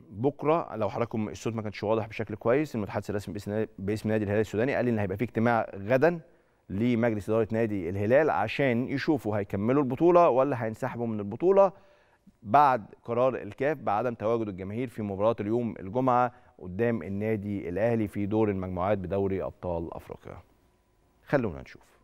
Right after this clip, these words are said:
خلونا، أنا أعتقد الهلال هيكمل إن شاء الله والأمور هتعدي، بس طبعا الهلال من حقه إنه يدور على حقوقه لو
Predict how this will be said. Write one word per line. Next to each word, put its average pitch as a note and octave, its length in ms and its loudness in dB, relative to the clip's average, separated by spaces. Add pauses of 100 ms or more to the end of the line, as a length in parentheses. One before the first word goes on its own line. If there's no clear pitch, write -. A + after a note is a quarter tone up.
خلونا، A#2+ 240 -8
أنا D#3 100 -4
أعتقد C3 220 -2
الهلال G2+ 240 0
هيكمل G2 360 -4
إن E2+ 60 -8
شاء D#2+ 220 -2
الله A2 220 2 (380)
والأمور G#2+ 360 0
هتعدي، A#2 400 2
بس C3+ 220 0
طبعا G#2+ 300 2 (460)
الهلال A2 300 2
من A2+ 120 -2
حقه - 360 -2 (300)
إنه G#2+ 160 0
يدور B2 420 4 (380)
على A#2 420 6
حقوقه C3+ 420 -2
لو B2 240 4